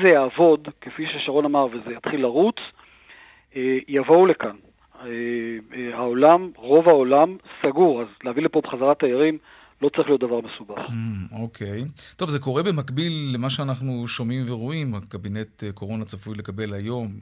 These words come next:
Speaker 2: החלטה על הגבלות נוספות. כלומר, זה לא כל כך נראה טוב ממה שקורה פנימה, אבל יש בזה בהחלט משהו מעודד שבמקביל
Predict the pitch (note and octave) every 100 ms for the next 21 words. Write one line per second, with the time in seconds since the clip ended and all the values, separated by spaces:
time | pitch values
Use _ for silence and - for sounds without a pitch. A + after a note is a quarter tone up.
0 | - - G2+ G2+ B2+ A2+ G2 F#2+ G2 A2
1 | D3+ D3 - - C3 A#2 - - - _
2 | C3 C#3 B2+ A#2 B2+ D3+ G3 F#3 F#3 -
3 | D3 C#3+ C3 D3+ C#3 C#3 C#3+ C#3 B2+ -
4 | _ B2 A#2 C3 C3 B2+ C3 C3+ G3+ F#3
5 | F#3+ - - - _ C#3 D#3 A3 A3 G3
6 | E3 E3 E3+ E3+ F3+ D#3 C#3 D#3+ D3+ C3+
7 | B2+ - C3+ B3 A#3+ A#3 A#3